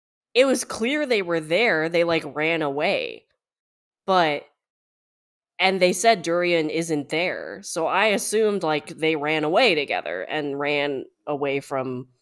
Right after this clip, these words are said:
her horrible family life. But,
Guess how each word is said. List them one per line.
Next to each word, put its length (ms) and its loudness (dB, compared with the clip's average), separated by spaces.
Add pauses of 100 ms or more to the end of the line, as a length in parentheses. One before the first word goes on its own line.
(680)
her 180 -2
horrible 460 2
family 440 -2
life. 400 0
But, 280 -2